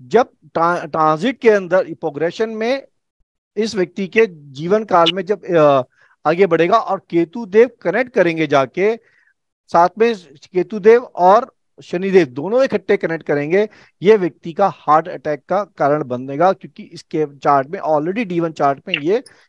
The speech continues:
योग बना हुआ है और ये कनेक्ट करके इस व्यक्ति को दिक्कत आएगी हार्ट अटैक से रिलेटेड।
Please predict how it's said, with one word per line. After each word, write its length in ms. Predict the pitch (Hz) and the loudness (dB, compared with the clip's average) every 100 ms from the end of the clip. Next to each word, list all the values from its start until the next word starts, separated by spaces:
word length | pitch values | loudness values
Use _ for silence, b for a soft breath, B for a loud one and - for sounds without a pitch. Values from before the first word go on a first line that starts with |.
| _ - | _ -2
योग 240 | 175 220 | 0 2
बना 180 | 165 160 | 0 2
हुआ 280 | 147 151 143 | 2 2 2
है 220 | 170 240 - _ _ 160 | 2 0 -6 _ _ -6
और 100 | 156 | -2
ये 280 | 170 214 180 _ | 0 -2 -4 _
कनेक्ट 220 | 170 175 | -10 -8
करके 480 | 175 143 131 202 - | -6 -6 -2 -4 -4
इस 160 | 170 143 | -10 -10
व्यक्ति 300 | 143 131 151 | -12 -12 -10
को 280 | 175 262 - 139 127 _ | -8 -8 -12 -16 -18 _
दिक्कत 340 | 139 139 156 139 | -14 -6 -2 0
आएगी 200 | 143 196 | -2 -4
हार्ट 300 | 131 120 113 | -4 -6 -6
अटैक 220 | 107 101 | -16 -20
से 120 | 107 | -20
रिलेटेड। 320 | 104 - 104 | -10 -8 -8